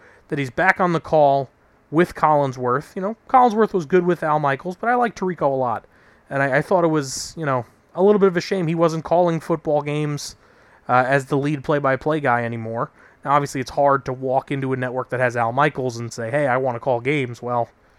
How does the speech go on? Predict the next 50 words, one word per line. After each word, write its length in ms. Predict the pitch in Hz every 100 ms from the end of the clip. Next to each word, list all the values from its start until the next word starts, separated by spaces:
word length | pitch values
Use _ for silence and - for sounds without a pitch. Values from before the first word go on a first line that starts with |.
| _ _ - _ _ -
Al, 240 | 127 139
I 80 | 127
hate 100 | 139
to 40 | 127
break 220 | 180 147
it 40 |
to 100 | 120
you, 120 | 117 117
but, 220 | 117 113 _ _
excuse 260 | - 190 147
me, 120 | 127
Mike, 200 | 139 139
I 60 | 123
hate 140 | 135
to 60 | 127
break 180 | 170
it 80 | 165
to 60 | 120
you, 60 |
but 200 | 117 117
you're, 120 | 135 135
you're 220 | 135 190
on 140 | 170
the, 240 | 131 120 113
the 80 | 120
bench 280 | 185 202 -
here, 160 | 120
bud. 280 | 113 123 147 _ _ - _ -
But 240 | 127 - _ _ _ - _ _
getting 240 | 180 190 196
his 140 | 185
opportunity, 680 | 175 160 156 160 156 151 135 _
did 140 | - 180
a 40 |
darn 280 | 165 156 147
good 160 | 143 131
job. 400 | 131 123 127 - _ _
Glad 220 | - 170
to 60 | 151
see 120 | 156
him 100 | 139
back 220 | 127 117
out 220 | 117 98 -
there. 160 | - _ _ _
Highly 320 | - 254 233 185
doubt 200 | 180 160
Mike 200 | 151 -
Tirico's 420 | 156 139 139 120
a 40 |
listener, 420 | 127 120 127 123